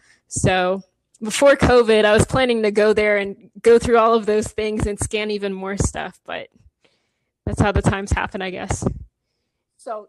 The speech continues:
Speaker 2: now you're living in Texas. How much longer do you think you'll be there?
Speaker 1: So I'll probably be here for a couple more years. Um, my husband is in a,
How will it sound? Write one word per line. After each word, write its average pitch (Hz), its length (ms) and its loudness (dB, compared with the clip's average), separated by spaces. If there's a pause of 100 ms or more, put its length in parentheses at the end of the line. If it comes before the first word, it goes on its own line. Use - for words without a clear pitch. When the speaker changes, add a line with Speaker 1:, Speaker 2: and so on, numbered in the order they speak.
Speaker 2:
now 214 200 -16
you're 240 200 -10
living 220 320 -12
in 208 120 -18
Texas. 233 680 -18
How 214 120 -10
much 220 280 -16
longer 202 480 -8
do 180 100 -20
you 185 140 -18
think 190 240 -20
you'll 180 100 -16
be 180 160 -14
there? - 260 -14 (1600)
Speaker 1:
So 247 200 -4
I'll 254 100 -2
probably 320 500 -2
be 240 220 -8
here 247 380 0
for 214 460 -4
a - 60 -6
couple 240 280 -10
more 240 220 -4
years. 220 600 -6 (360)
Um, 208 260 -6
my 202 100 -4
husband 214 520 -6
is 190 280 -8
in 190 220 -10
a, 185 460 -6